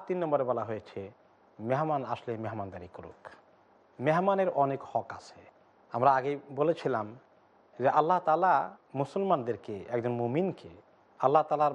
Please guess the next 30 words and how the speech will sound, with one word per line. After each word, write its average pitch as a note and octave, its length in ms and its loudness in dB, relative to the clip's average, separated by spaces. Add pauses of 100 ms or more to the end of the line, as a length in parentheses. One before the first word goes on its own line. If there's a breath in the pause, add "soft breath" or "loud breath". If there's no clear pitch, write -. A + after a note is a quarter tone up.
(120)
ভালো E3 200 2 (120)
বান্দা A#2+ 320 0
হওয়ার B2+ 200 2 (100)
জন্যই G#2 340 -6 (840)
এই C3+ 80 2 (160)
দিন, D#3+ 220 0 (300)
ঈমান, A#2+ 320 2 (600)
নবী, A#2+ 220 -2 (100)
রাসূল - 300 -8 (420)
এসব B2+ 260 0
কিছু G#2+ 220 -12
পাঠিয়েছেন, - 480 -14 (720)
মানুষকে G#3 380 0
একজন E3+ 160 -4 (140)
ভালো C#3 160 2 (120)
মানুষ A#2 240 -4
হওয়ার F2+ 280 -8
জন্য, - 180 -20 (440)
মানুষকে F#3+ 560 2 (420)
অন্যদের F3+ 380 4
সঙ্গে G3 200 4 (200)
সকল F3+ 240 2 (120)
ব্যাপারে D3 280 4 (140)
তাদের C3+ 200 2 (300)
হক F#3+ 200 6 (140)
আদায় G#2+ 240 -2
করার F#2 260 -10
জন্য, D#2+ 180 -20 (480)
ভালো E3 320 2 (140)
আচরণ A#2+ 300 -4